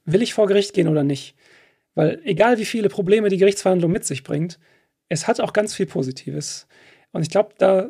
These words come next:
das ist immer der Fall, selbst wenn's schlecht möglich ausgeht. Eben aufgrund dieses Dings, das hab ich ja auch heute noch mal angesprochen,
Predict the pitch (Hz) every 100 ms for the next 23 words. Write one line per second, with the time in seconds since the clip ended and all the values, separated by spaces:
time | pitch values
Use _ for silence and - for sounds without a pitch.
0 | - 185 - - 311 196 147 139 - 147
1 | 139 185 - - 196 - - - 214 202
2 | 208 202 170 - 165 156 - 156 - _
3 | _ _ _ _ - 160 160 262 180 -
4 | 202 202 175 165 - 214 208 - - -
5 | - 190 175 185 - 202 190 190 190 175
6 | 175 160 160 156 160